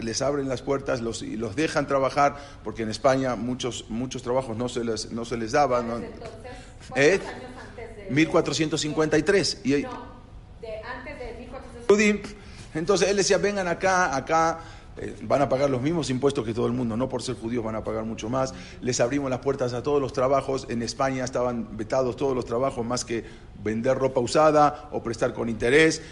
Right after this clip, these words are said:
Speaker 1: y acá no, acá tienen todas las posibilidades, acá pueden trabajar en el gobierno, en España ya no pueden trabajar en el gobierno. Y, eh,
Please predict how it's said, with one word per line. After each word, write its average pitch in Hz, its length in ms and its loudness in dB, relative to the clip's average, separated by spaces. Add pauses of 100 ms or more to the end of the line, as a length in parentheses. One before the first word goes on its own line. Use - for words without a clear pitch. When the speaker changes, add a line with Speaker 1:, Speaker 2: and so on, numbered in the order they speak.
(160)
Speaker 1:
y 127 60 -2
acá 139 260 4
no, 151 160 2
acá 143 200 0
tienen 139 280 -4
todas 147 160 4
las 131 100 2
posibilidades, 135 340 0
acá 123 220 2
pueden 143 180 0
trabajar 127 340 0
en 127 120 -2
el 120 80 -2
gobierno, 143 400 2
en 127 80 -2
España 135 400 -2
ya 123 140 -2
no 120 80 -4
pueden 165 180 0
trabajar 143 460 0
en 143 80 0
el 143 100 -4
gobierno. 143 460 -2 (440)
Y, - 140 -12
eh, - 160 -8